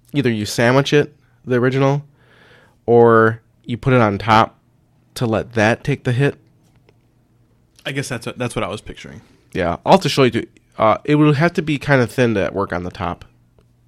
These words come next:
Speaker 1: It's, it's very unique.
Speaker 2: All right, well, you heard it here first, listeners. If you know of anyone who has come up with something, go ahead and comment, uh, below or in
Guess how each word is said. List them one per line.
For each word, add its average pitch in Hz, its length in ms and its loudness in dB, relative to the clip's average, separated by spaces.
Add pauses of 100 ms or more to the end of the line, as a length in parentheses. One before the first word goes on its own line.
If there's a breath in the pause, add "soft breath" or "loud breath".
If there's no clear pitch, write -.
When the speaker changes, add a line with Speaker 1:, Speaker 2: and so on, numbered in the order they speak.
(140)
Speaker 1:
It's, - 280 -6 (260)
it's 123 340 -2
very 131 220 4
unique. 98 420 -6 (260 loud breath)
Speaker 2:
All 120 80 -4
right, 117 100 -4
well, 123 100 -2
you 123 60 4
heard 147 160 4
it 135 80 -4
here 131 200 2
first, 113 340 -2
listeners. 110 360 -6
If 107 140 -16
you 143 80 -6
know 139 280 -4
of 135 80 -10
anyone 123 260 -8
who 117 140 -12
has 107 100 -12
come 120 120 -10
up 113 160 -8
with 110 80 -10
something, 104 480 -8 (180)
go 123 120 -8
ahead 117 80 -4
and 110 80 -8
comment, 107 460 -6
uh, 92 340 -10
below 104 400 -4
or 98 160 -6 (160)
in - 160 -16